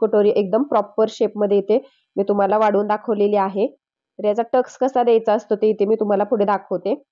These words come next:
तर या पद्धतीने कटोरीला मधोमध फोल्ड करायचं असतं.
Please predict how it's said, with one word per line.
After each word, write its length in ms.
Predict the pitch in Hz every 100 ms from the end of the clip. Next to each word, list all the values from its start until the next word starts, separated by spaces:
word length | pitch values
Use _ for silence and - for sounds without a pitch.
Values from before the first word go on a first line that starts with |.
| _ _ _ _ _ _ _ _ _
तर 60 | 208
या 100 | 214
पद्धतीने 420 | 233 220 233 240
कटोरीला 540 | 240 240 220 214 202
मधोमध 400 | 214 220 214 220 240 -
फोल्ड 220 | 233 226
करायचं 380 | 233 202 190 202
असतं. 300 | 202 -